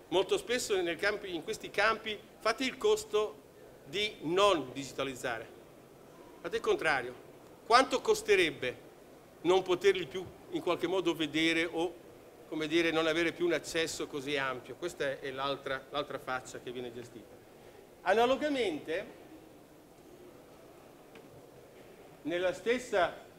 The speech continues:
condizione, questo invece è una, è un esempio che è sta-, è un esempio, è un progetto portato a termine, eh, con, eh, il Museo di Spina.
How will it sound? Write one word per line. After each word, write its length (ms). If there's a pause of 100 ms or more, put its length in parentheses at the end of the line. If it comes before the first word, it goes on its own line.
(140)
condizione, 800 (500)
questo 260
invece 420
è 160
una, 340 (400)
è 100
un 180
esempio 560
che 140
è 40
sta-, 220 (640)
è 40
un 100
esempio, 280
è 20
un 60
progetto 540
portato 400
a 40
termine, 540 (540)
eh, 420
con, 300
eh, 180
il 80
Museo 240
di 80
Spina. 340